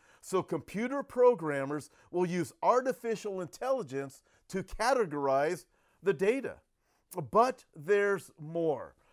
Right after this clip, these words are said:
Uh, the Washington Post reported just last week that the country's biggest seller of police body cameras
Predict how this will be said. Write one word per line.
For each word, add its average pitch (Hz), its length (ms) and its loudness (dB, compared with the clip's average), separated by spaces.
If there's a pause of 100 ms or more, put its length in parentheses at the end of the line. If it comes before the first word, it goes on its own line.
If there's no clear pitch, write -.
(140)
Uh, 170 80 2
the 160 140 0
Washington 214 840 0
Post 226 440 -2
reported 214 560 0 (360)
just 139 400 0
last 220 360 -4
week 208 360 -10 (420)
that 156 140 0
the 156 80 -4
country's 214 680 -4
biggest 208 640 -2
seller 131 420 0 (240)
of 156 200 -4
police 180 340 -2
body 180 460 0
cameras 220 600 -6